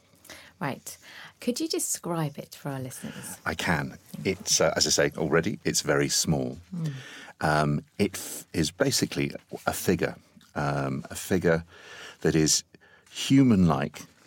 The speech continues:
Speaker 2: except the face, which is much more, much closer to a reptile.
Speaker 1: Mm.
Speaker 2: Um, extremely muscular. He was, Blake loved, um, Ma-, Michelangelo above all other painters. So it, it has this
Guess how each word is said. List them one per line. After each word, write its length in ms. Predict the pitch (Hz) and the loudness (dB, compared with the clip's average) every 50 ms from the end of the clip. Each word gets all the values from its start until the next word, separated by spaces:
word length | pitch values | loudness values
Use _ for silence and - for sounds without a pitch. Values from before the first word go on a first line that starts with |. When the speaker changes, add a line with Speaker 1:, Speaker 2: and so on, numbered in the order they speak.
| - - | -4 -4
Speaker 2:
except 640 | 95 87 - - - - 90 87 - - - - - _ - _ _ _ _ - - - | -4 0 2 2 4 4 4 2 0 -4 -8 -10 -10 _ -20 _ _ _ _ -20 -16 -4
the 140 | - 92 | -2 -2
face, 580 | 85 - - 90 82 76 73 - - - - - - | 0 2 2 4 4 4 2 2 2 2 0 0 -2
which 200 | 82 - - - | -4 -2 -2 -2
is 140 | 82 71 73 | -2 -2 0
much 280 | 76 78 - - - - | -2 -2 -2 -2 -2 0
more, 260 | 80 76 71 67 - - | 0 0 0 -2 -4 -4
much 220 | - 98 - - - | -4 -2 -2 -2 0
closer 260 | - 95 85 - - | 0 0 0 2 0
to 100 | - - | 0 0
a 40 | 73 | 0
reptile. 560 | 67 67 82 - - - - 147 135 - - | 2 2 0 0 -2 -4 -4 -4 -4 -4 -4
Speaker 1:
Mm. 320 | 180 180 190 190 165 143 135 - - - - - - - - - - - | -4 -2 -2 -2 -4 -4 -8 -10 -14 -14 -12 -12 -12 -12 -14 -14 -8 -4
Speaker 2:
Um, 360 | - - 78 76 76 73 - - | 0 2 4 4 2 2 -2 -4
extremely 540 | 92 - - - - - 107 95 92 92 | -2 0 0 2 2 4 4 6 6 6
muscular. 640 | 85 80 85 87 82 - - - - 78 69 71 69 - | 6 6 6 4 4 2 0 0 -2 -4 -4 -4 -6 -6
He 120 | - 71 | -6 -6
was, 320 | 71 71 69 - - - - _ _ | -4 -4 -4 -4 -4 -6 -10 _ _
Blake 320 | - 80 76 76 73 - - - | -2 0 0 0 -2 -6 -12 -4
loved, 420 | - 76 73 71 - - - - - - - | -2 0 0 0 -2 -6 -10 -12 -12 -12 -10
um, 640 | - 71 69 69 67 67 62 62 62 - - - - _ _ _ _ _ _ - | -8 -6 -6 -6 -6 -8 -8 -8 -8 -10 -10 -12 -16 _ _ _ _ _ _ -8
Ma-, 120 | 78 73 - - | -8 -8 -6 -4
Michelangelo 760 | - 85 78 73 - - 71 67 69 67 - 71 67 67 67 - | -2 0 0 0 0 0 -2 0 0 -2 -2 -2 -2 -2 -2 -4
above 300 | - - - 67 67 71 | -4 -4 -2 -2 0 2
all 160 | 67 67 67 | 2 2 2
other 240 | 65 64 65 64 - _ _ _ | 2 0 -2 -4 -6 _ _ _
painters. 440 | - 76 69 60 - - 67 - - - - - - | -4 -2 -2 -2 -4 -6 -8 -8 -10 -12 -10 -2 2
So 140 | - 82 | 2 4
it, 220 | 80 82 - 98 95 - | 4 2 0 -2 -2 -2
it 160 | 95 95 - | -2 -2 0
has 160 | - 82 - | -2 0 0
this 120 | - 73 | 0 -2